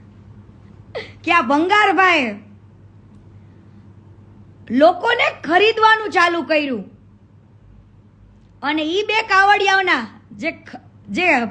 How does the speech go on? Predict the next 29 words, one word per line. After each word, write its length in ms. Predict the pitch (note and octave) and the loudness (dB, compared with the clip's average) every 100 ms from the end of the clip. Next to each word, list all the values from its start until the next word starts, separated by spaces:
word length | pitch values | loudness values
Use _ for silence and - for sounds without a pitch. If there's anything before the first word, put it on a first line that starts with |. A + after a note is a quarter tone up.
| D4+ | -2
પૈસાથી 840 | D#4+ F4 F#4+ F#4+ F4+ C#4+ F#3+ - - - - - | -2 2 0 2 0 -2 -6 -14 -20 -20 -20 -6
પોતાની 400 | E4+ G4 F#4+ D4 | -2 0 -2 -2
જુબાની 460 | G3 D4 F#4+ G#4+ | -4 0 0 0
પલટી 400 | - G4 G4+ A4 | 0 0 0 -2
નાખે 380 | A4 A4+ A4+ A4+ | 2 0 2 0
ને, 320 | G4 C4+ G3 - - - - - _ _ _ - _ _ - | 0 -4 -6 -14 -20 -20 -20 -20 _ _ _ -20 _ _ -6
એને 200 | F4+ G4 | -4 -2
તો 140 | F#4+ | -2
હું 280 | E4 F4+ F4 | -2 0 2
આજ 240 | E4+ F#4+ | 2 2
એમ 220 | F#4 G4+ | -2 -4
કહું 300 | A4 F#4+ F4+ B3 | 2 2 2 0
છું 320 | D#4 E4 - - - _ _ _ _ | -4 -4 -10 -20 -20 _ _ _ _
કે 60 | - | -2
આજે 260 | D4+ D4+ G4+ | 0 2 0
આ 80 | |
કીર્તિ 360 | G#4 G4+ G#4+ A4 | 0 -2 -2 -2
પટેલ 580 | A4 G#4 G#4 G#4+ D4+ G#3 G3 _ _ _ _ | 0 0 2 0 0 -2 -14 _ _ _ _
જે 100 | A#3+ | -2
અવાજ 340 | D#4+ F#4 G4+ | 0 2 2
ઉપાડ્યો 440 | F#4+ - A4+ A#4+ B4+ | -2 -2 0 0 0
છે 180 | A#4 B4 | 0 0
ને, 320 | G#4+ F#4 - _ _ _ _ - | 0 -2 -6 _ _ _ _ -8
ઈ 60 | |
મારા 280 | D#4+ E4+ F4 | -2 0 0
પોતાના 540 | C4+ D#4+ F4 G4 G4+ G4+ | -2 -6 -2 -2 0 0
માટે 240 | G4+ G#4+ | 0 2
નથી 220 | A4 A4+ | 0 0
ઉપાડ્યો, 500 | G#4 G4+ F4+ D#4 A#3+ | -2 0 -2 -2 -4